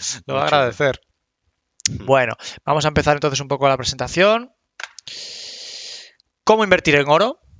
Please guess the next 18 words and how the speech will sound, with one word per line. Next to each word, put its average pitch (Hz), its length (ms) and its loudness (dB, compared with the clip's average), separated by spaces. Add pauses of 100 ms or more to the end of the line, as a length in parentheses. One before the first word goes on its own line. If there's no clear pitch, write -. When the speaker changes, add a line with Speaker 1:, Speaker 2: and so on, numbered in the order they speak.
(120)
Speaker 1:
¿Vale? - 300 -4
Sé - 160 -2
que 139 80 -6
muchos 131 220 -6
conocéis 120 260 -6
el 120 80 -2
oro, 185 220 4
sé 151 120 -4
que 127 80 -8
muchos, 113 380 -8
eh, 110 400 -8
os 107 180 -8
ha 131 60 0
llamado 120 160 0
la 120 60 2
atención 110 360 -8
el 127 120 -2
oro. 190 480 2